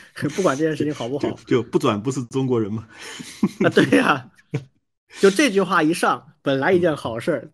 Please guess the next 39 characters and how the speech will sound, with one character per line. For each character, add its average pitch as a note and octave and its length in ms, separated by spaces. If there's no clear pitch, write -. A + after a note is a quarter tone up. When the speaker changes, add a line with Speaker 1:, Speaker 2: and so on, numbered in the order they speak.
Speaker 1:
就 - 100
会 D3 160
引 C#3 160
起 D3 160
很 A#2 220
多 D3+ 160
有 A#2+ 220
识 C#3 200
之 D#3 200
士， C#3+ 180
Speaker 2:
嗯。 A2 40
Speaker 1:
就 B2+ 140
不 C3 140
愿 D3+ 100
意 C#3 40
跟 C3+ 80
他 C3+ 100
同 C3 180
流 B2+ 140
合 A2 160
污 G#2 140
了。 F#2+ 100
Speaker 2:
对。 - 200
Speaker 1:
所 F3+ 140
以 F3+ 40
这 F#3+ 120
真 G#3+ 180
的， F3+ 100
我 B2 160
觉 B2+ 80
得 D#3 120
说 F3 140
不 E3+ 60
定 E3 120
是 D3+ 100
反 A#2 180
串 C#3 200
啊。 G#2+ 400
Speaker 2:
<laughs> - 40